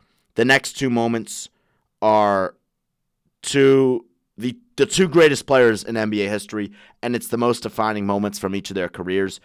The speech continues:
Ray Allen, yes, he's great. Yes, he's a legend, but let's be honest,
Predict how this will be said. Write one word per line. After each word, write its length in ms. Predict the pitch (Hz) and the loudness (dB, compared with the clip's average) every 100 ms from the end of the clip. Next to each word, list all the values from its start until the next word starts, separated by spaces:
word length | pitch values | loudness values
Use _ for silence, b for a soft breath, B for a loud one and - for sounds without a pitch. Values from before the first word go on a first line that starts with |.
| b b | b b
Ray 260 | 101 135 135 | 2 4 6
Allen, 360 | 127 127 120 | 4 2 2
yes, 280 | 113 117 - | 2 0 -2
he's 180 | 110 92 | -6 -6
great. 380 | 110 110 - - | -2 -2 -2 -4
Yes, 240 | 107 - | -4 -4
he's 140 | 107 | -8
a 60 | 95 | -4
legend, 400 | 98 101 101 95 | -2 -2 -2 -6
but 160 | 92 - _ _ _ - | -8 -10 _ _ _ -2
let's 200 | 120 - | -2 -2
be 200 | - 110 | -2 0
honest, 380 | 107 104 - | 2 0 -6